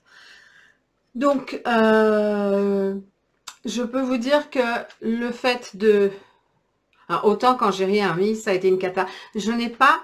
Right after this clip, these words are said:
les paupières grasses, hein. J'ai les paupières totalement, enfin, tout à fait normales. Et, euh,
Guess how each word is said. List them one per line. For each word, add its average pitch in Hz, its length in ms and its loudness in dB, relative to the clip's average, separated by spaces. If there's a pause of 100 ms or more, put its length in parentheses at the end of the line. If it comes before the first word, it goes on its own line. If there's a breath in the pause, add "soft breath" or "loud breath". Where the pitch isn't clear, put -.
les 233 520 -6
paupières 214 580 -2
grasses, 180 600 -4
hein. 185 220 -4
J'ai 208 140 -4
les 175 100 0
paupières 190 400 -4
totalement, 214 680 0 (200 loud breath)
enfin, - 140 -16
tout 190 220 -12
à 151 80 -4
fait 202 200 -6
normales. 180 760 -2 (400 loud breath)
Et, 160 180 -8
euh, - 420 -10